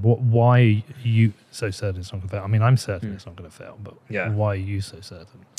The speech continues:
Speaker 2: Um, once I, and this was one of the main reasons too, when I was thinking, like, "Okay, time to go all in."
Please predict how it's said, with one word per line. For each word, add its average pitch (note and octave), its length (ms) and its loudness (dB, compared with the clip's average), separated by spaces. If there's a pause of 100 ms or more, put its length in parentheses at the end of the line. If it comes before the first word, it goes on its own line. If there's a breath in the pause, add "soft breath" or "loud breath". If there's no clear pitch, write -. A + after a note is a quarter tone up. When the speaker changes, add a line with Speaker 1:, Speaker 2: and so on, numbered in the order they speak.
(480 loud breath)
Speaker 2:
Um, C#3 420 0
once F3 500 0
I, D#3+ 280 2
and C#3 100 0
this D#3 140 2
was D#3 120 2
one B2+ 120 0
of A#2 60 -4
the A#2 60 -6
main A2+ 220 -2
reasons A2 400 -4
too, G#2+ 240 -2
when G2+ 80 -6
I G2 140 -6
was F#2+ 180 -10
thinking, G2 400 -12
like, F#2 200 -10
"Okay, G2 260 -12
time G2 180 -10
to F#2+ 80 -12
go F#2+ 200 -8
all F#2 180 -6
in." F#2 200 -14